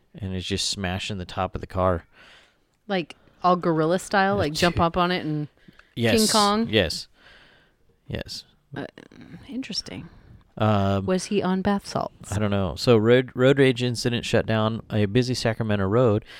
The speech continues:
Speaker 1: as a man rammed a vehicle multiple times. Uh, the man also jumped on the car, tore off parts during the incident Monday afternoon. Uh, the driver can be seen in the, on the video ramming his S U V into another S U V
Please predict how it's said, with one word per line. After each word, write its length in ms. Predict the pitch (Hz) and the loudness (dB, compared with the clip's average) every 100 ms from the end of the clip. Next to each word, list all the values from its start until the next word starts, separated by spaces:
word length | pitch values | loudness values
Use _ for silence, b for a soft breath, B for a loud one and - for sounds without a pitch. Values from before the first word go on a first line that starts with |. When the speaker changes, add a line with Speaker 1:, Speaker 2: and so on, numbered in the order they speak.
| B B | B B
Speaker 1:
as 120 | 113 | -2
a 40 | 123 | 2
man 220 | 127 139 | 2 2
rammed 280 | 127 127 127 | 2 2 2
a 120 | 117 | 0
vehicle 460 | 104 104 139 139 117 | 0 4 4 4 2
multiple 400 | 110 113 - 98 | 2 -2 -4 -8
times. 680 | - - 147 95 87 104 - B B B B B | -6 -4 0 0 -2 -8 -16 B B B B B
Uh, 240 | - 107 107 | 0 4 4
the 80 | 104 | 2
man 220 | 120 120 | 2 2
also 220 | 117 117 | 0 0
jumped 300 | 104 117 117 | -2 -2 -2
on 80 | 123 | -2
the 80 | 120 | -2
car, 240 | - 107 | 2 2
tore 260 | - - 117 | 2 0 4
off 240 | 110 - | 4 0
parts 320 | - 110 - | 0 2 0
during 260 | - 110 107 | -2 -2 -2
the 120 | 92 | -2
incident 360 | 98 101 95 67 | -4 -6 -6 -4
Monday 260 | 95 92 85 | -2 -2 -2
afternoon. 640 | 87 - 113 143 139 139 - | -4 -6 -4 -2 -2 -6 -6
Uh, 80 | |
the 100 | 107 | -2
driver 320 | 104 117 120 117 | 0 2 2 0
can 160 | 117 | -4
be 100 | 107 | -2
seen 260 | 101 120 113 | -2 -4 -4
in 220 | - 110 | -4 -6
the, 100 | 107 | -6
on 140 | - 107 | -4 -2
the 60 | |
video 260 | 98 104 101 | 2 2 2
ramming 340 | 92 107 120 | 2 0 -2
his 200 | 104 107 | -4 -2
S 200 | 92 95 | 0 -2
U 60 | 110 | -2
V 180 | 104 98 - | -2 -4 -6
into 240 | 107 92 | -8 -6
another 360 | 92 113 143 - | -2 0 2 2
S 200 | 101 - | -2 -6
U 100 | 95 | -4
V 260 | 87 87 | -4 -4